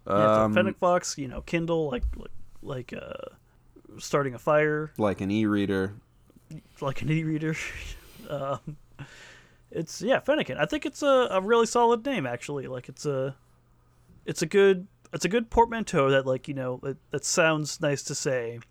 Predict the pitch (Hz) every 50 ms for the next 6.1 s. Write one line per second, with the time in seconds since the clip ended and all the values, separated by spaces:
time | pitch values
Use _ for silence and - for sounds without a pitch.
0 | - _ _ - 127 139 139 - - 156 147 147 143 135 131 131 139 143 135 -
1 | - - 147 131 127 123 123 123 123 - - - _ _ _ _ _ _ _ _
2 | _ _ - - 139 139 127 131 135 131 131 - 147 135 127 127 127 123 127 127
3 | 127 123 127 127 123 117 113 113 113 113 113 - - - - - _ - - -
4 | - 123 - - 143 131 123 123 120 127 123 131 123 123 117 - 147 131 - 104
5 | 98 - 90 90 90 85 85 82 - - - - 220 - - - - - 139 -
6 | -